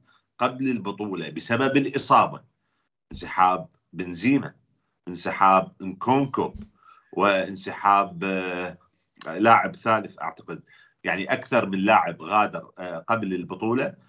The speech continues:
ولكن، آه، منتخب، آه، فرنسا، آه، شفناه في المباراة الأولى والثانية، آه،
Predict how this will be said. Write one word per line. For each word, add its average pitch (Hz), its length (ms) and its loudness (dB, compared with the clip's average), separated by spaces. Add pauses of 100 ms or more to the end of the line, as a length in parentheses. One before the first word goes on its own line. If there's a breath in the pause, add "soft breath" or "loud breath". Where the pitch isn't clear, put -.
(180)
ولكن، 104 640 0
آه، 95 180 -2
منتخب، 107 560 -2 (200)
آه، 85 200 -2
فرنسا، 101 720 0 (460)
آه، 90 320 -2
شفناه 110 580 2 (320)
في 101 240 2
المباراة 92 480 2
الأولى 92 280 0
والثانية، 92 720 -2 (300)
آه، 90 140 -6